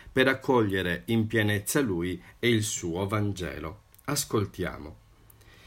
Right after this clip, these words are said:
Dal Vangelo secondo Matteo.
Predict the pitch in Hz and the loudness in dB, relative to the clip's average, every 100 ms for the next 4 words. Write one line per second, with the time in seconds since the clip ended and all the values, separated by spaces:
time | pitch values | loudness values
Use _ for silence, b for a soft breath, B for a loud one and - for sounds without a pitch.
0 | b b - 147 151 170 147 107 95 95 | b b 4 4 6 4 4 2 2 2
1 | 123 - - 143 101 101 101 104 101 98 | 0 0 0 2 2 0 2 2 0 -4
2 | - 98 95 95 92 | -2 0 0 -2 -8